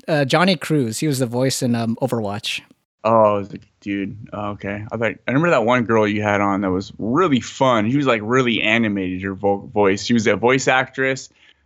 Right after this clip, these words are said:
Speaker 2: Uh, I think she has, she has, like, really short hair. I've seen her tr-, Twitter profile.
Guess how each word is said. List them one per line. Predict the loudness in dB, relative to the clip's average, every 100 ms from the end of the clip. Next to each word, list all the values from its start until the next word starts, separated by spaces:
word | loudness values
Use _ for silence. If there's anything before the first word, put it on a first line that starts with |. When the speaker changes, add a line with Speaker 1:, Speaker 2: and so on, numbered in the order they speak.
| -4
Speaker 2:
Uh, | 0 2 2 2 -2 -4 -6
I | -8
think | -10 -10
she | -4
has, | -4 -2
she | 0 2
has, | 2
like, | 2
really | 0 0
short | 0 0 2
hair. | 2 2 0
I've | -4
seen | -6 -4
her | -4 -10 -18
tr-, | -20 _
Twitter | -2 0 0 -2
profile. | -2 -4 0 2 2 0